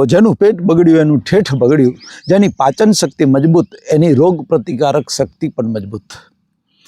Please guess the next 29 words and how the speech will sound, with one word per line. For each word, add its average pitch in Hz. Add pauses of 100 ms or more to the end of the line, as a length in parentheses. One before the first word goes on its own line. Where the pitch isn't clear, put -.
(260)
આપણી 302
તંદુરસ્તીનો 285
આધાર 175 (1000)
આપણી 285
પાચન 233
શક્તિ 240
પર 143
છે. 120 (880)
આપણો 254 (120)
ખોરાક, 240 (420)
લીધેલો 185
ખોરાક 220
કેટલો 214
પચે -
છે, 202
કેટલો 175
નથી 139
પચતો, 175 (680)
એંસી 139
ટકા 170
પચે 175
છે, 156
સો 147
એ 151
સો 156
ટકા 156
પચી 165
જાય 151
છે 214